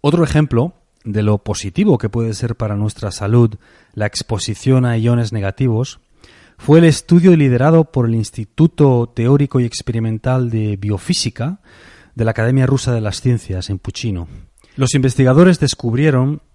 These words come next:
que la exposición a estas moléculas aumentan los niveles de enzima antioxidante protectora S O D, superóxido dismutasa.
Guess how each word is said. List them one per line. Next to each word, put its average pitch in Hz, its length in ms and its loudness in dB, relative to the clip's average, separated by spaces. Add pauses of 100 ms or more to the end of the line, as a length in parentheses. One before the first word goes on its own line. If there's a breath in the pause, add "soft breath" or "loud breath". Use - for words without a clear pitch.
(120)
que 110 140 -8
la 107 120 -4
exposición 131 880 0
a 131 120 2
estas 123 340 -6
moléculas 113 680 -2
aumentan 139 560 0
los 123 160 -4
niveles 123 560 -2
de 113 120 -4
enzima 131 460 -2
antioxidante 117 840 -4
protectora 127 720 -4 (220)
S 131 480 -6
O 123 280 -2
D, 95 420 -6 (360)
superóxido 127 880 -2
dismutasa. 98 960 -8